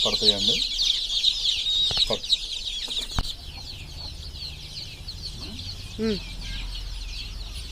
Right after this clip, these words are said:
Speaker 1: ఇవన్నీ మన పిల్లలు చూశారు కదా ఫ్రెండ్స్, ఆ సైజు పిల్లలు అనేవి మనం అమ్ముతూ ఉంటాం.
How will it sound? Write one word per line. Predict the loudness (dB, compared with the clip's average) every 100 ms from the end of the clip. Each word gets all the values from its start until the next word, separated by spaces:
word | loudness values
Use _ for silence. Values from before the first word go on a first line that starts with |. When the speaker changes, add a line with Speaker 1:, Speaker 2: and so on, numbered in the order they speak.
| -8 -8 -8 -6
Speaker 1:
ఇవన్నీ | -6 -6 -4
మన | -4 -4
పిల్లలు | -4 -6 -6 -6
చూశారు | -4 -2 -2 -2
కదా | -4
ఫ్రెండ్స్, | -4 -6 -6
ఆ | -2 0 0 -2
సైజు | -4 -4 -6
పిల్లలు | -4 -4 -4
అనేవి | -4 -4 -4
మనం | -4 -4 -4 -6 -8 -8
అమ్ముతూ | -6 -6 -2
ఉంటాం. | -2 -2 -6 -6